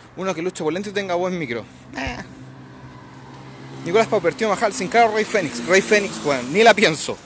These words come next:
Sergio Maximiliano, "Jugar Pokémon rojo es como un matrimonio, después jugar Pokémon es para toda la vida". Weón, estoy cien por ciento de acuerdo con esa opinión. Rollins enterrando a Walter hoy va a ser una mierda. No lo enterró, weón, ni siquiera él recibió el pin.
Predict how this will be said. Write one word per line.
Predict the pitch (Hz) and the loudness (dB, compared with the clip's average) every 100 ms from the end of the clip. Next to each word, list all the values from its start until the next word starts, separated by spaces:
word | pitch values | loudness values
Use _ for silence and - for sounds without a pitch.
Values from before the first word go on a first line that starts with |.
| - - - - - - - - - | -20 -14 -12 -14 -20 -20 -20 -20 -12
Sergio | 185 220 | -2 -2
Maximiliano, | 190 214 220 | 0 0 0
"Jugar | - 190 | 2 2
Pokémon | 208 208 175 | 2 0 0
rojo | 190 214 | -2 -2
es | |
como | - 190 | -2 -4
un | |
matrimonio, | 190 160 156 170 | -2 -2 0 0
después | 123 185 - | -2 -2 -2
jugar | - - | -2 -2
Pokémon | 190 208 185 | 0 2 2
es | |
para | - 151 139 | 0 -2 0
toda | 160 | 2
la | 156 | 2
vida". | 143 120 107 - - - - - _ - | 0 0 -6 -14 -20 -20 -20 -20 _ -10
Weón, | 131 127 104 - | -4 -4 -4 -14
estoy | - 139 | -8 -4
cien | 180 | -4
por | 175 | -2
ciento | 170 185 190 | -4 -2 0
de | 175 | 2
acuerdo | 156 160 156 | 4 2 0
con | 151 | -4
esa | 143 | -4
opinión. | 151 123 110 - - - - - - - - - - - - - - - - | -4 -6 -10 -16 -20 -20 -20 -20 -20 -20 -20 -16 -16 -16 -20 -20 -20 -20 -12
Rollins | 160 202 196 - | -6 -4 -4 -4
enterrando | 160 156 170 180 | -6 -4 -4 0
a | |
Walter | 170 185 - 170 | 0 0 -2 -4
hoy | 175 | -2
va | 170 | -2
a | 156 | -2
ser | 180 | -4
una | 170 | -4
mierda. | 160 156 127 120 | -2 -2 -2 -2
No | |
lo | 165 | -2
enterró, | 175 160 151 190 | -2 -2 0 0
weón, | 151 127 110 | 0 -2 -4
ni | 135 | -4
siquiera | 156 165 | 0 2
él | 170 | 2
recibió | 175 165 180 | 2 -2 -2
el | 170 | -2
pin. | 165 | -4